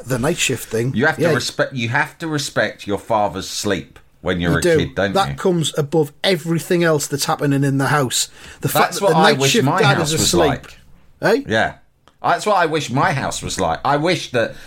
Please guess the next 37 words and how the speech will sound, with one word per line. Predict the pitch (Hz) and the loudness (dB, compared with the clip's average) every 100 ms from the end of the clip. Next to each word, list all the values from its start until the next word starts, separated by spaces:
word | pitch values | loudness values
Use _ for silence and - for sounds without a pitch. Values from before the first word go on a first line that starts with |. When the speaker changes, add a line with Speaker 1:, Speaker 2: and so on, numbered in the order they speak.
| - | -8
Speaker 2:
the | 120 | -6
priority | - 131 147 180 147 - 113 | -2 0 4 4 2 -2 -2
in | 127 131 | 0 0
this | 127 - | 0 -2
house | 143 104 87 - - - - | -2 -2 -4 -12 -14 -18 -12
was | - 107 | -6 -2
my | 107 127 127 | 0 2 2
sleeping | 120 - 131 131 110 87 | 0 -2 0 -2 -2 -4
patterns. | 85 90 151 | -4 -4 0
Speaker 1:
Yeah. | 160 131 - - - - - | 0 0 -6 -12 -14 -16 -8
Speaker 2:
But | - 131 | -4 0
you | 143 | 2
know | 170 | 2
what? | 160 110 82 - _ _ | 2 0 -2 -12 _ _
It's, | 123 135 - | -12 -10 -2
like, | 123 110 - | -2 -2 -4
the | 95 | -2
least | 113 117 127 - - | 0 2 0 0 -2
important | 98 92 92 76 73 71 | -2 -2 -2 -2 -4 -6
thing. | - 85 - - - - - | -8 -6 -8 -10 -18 -20 -8
No | 92 123 | -2 0
one | 131 254 | 4 2
Speaker 1:
Maybe, | 254 | 2
Speaker 2:
cares | - 78 71 | -4 -6 -6
about | 73 262 | -2 0
Speaker 1:
maybe | 269 | 2
Speaker 2:
my | 254 | 0
Speaker 1:
we | |
should | - - 73 | 2 2 2
Speaker 2:
sleep. | |
Speaker 1:
do | 233 | 0
Top | - - - | 0 -8 -6
Flight | 196 190 | -4 -4
Time | - 196 | -2 0
Machine | 175 - 170 | 0 0 2
night | 170 214 214 | 2 0 0
shift. | - 160 - - | 0 0 -4 -16